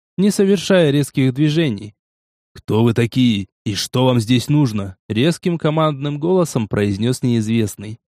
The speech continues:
Мне оставалось только развеять мечи и медленно поднять руки, демонстрируя то, что они уже пусты,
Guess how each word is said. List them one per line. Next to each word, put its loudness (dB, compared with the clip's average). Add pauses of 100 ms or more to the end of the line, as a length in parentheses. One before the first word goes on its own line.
(160)
Мне 0
оставалось 0
только -2
развеять 0
мечи -4 (120)
и 0
медленно 0
поднять 0
руки, -2 (360)
демонстрируя 2
то, 0
что -2
они 0
уже 0
пусты, -2